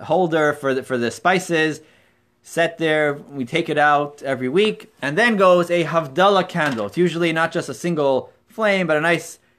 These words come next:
uh, bunch of wicks, or what, what are they called? Uh, multi-wicked candle, usually nice and tall. You can use it from week to week.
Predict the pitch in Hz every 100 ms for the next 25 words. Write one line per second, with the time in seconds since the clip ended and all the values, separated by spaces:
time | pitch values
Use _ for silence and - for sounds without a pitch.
0 | - 135 131 120 117 113 110 104 101 175
1 | 190 160 139 202 208 - 147 139 127 127
2 | 131 117 127 110 104 110 107 107 107 101
3 | 95 - _ _ - 165 190 190 175 165
4 | 147 185 185 - - _ - 185 185 180
5 | 165 160 - - - _ _ - 143 151
6 | 147 143 135 117 - 196 185 170 170 208
7 | - 135 143 165 147 131 127 185 - 147
8 | 190 202 -